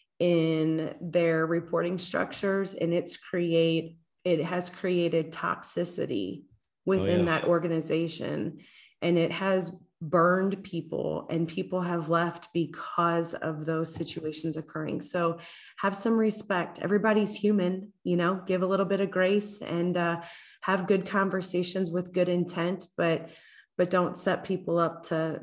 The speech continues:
Speaker 1: to make them wanna go away.
Speaker 2: Thanks, Mary. Thanks, Mary. That's great. Um, I would say just, you know, we were talking about the different roles that we put in that are kind of setting people up for failure.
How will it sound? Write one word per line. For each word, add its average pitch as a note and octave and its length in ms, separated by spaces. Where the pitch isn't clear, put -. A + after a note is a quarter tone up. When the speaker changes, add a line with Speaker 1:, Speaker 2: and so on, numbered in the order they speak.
Speaker 1:
to E3+ 120
make E3 240
them D#3+ 180
wanna D#3 160
go D3+ 140
away. - 340
Speaker 2:
Thanks, D#3 260
Mary. D#3+ 500
Thanks, A#2 200
Mary. B2+ 260
That's C3 220
great. D3 360
Um, C#3 320
I D3 140
would A3 160
say A#2+ 840
just, C#3 360
you C3+ 220
know, B2+ 80
we B2+ 80
were A#2+ 60
talking C#3+ 240
about B2+ 140
the A2+ 60
different A#2 240
roles A#2 300
that B2+ 100
we A2+ 80
put A#2 220
in A#2+ 180
that G#2 80
are G2 80
kind A#2+ 180
of F#2+ 120
setting B2 420
people B2 340
up A#2+ 220
for A2 100
failure. A#2 540